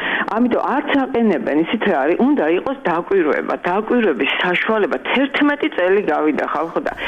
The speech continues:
შეიძლება, რომ აი, ამაზე იყოს მათხოვრობა, რომ არ გვაქვს ამდენი ფული, რომ დაყენდეს უნდა იქ ვიდეო თვალი, დაყენდეს და უნდა იყოს მუდმივი მონიტორინგი. ევროკავშირს ევალება,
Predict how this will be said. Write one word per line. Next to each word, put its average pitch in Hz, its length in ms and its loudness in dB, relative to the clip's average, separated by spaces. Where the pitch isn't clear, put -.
შეიძლება, 226 560 2
რომ 185 140 2
აი, 165 200 2
ამაზე 185 480 0
იყოს 139 260 0
მათხოვრობა, 175 680 0
რომ 139 140 0
არ 185 240 0
გვაქვს 143 340 0
ამდენი 156 400 2
ფული, 247 320 2
რომ 147 160 2
დაყენდეს 220 800 0
უნდა 180 300 2
იქ 202 200 0
ვიდეო 180 460 2
თვალი, 131 480 0
დაყენდეს 208 540 0
და 269 100 -2
უნდა 269 220 2
იყოს 285 300 0
მუდმივი 220 640 4
მონიტორინგი. 190 760 0
ევროკავშირს 247 760 0
ევალება, 180 520 2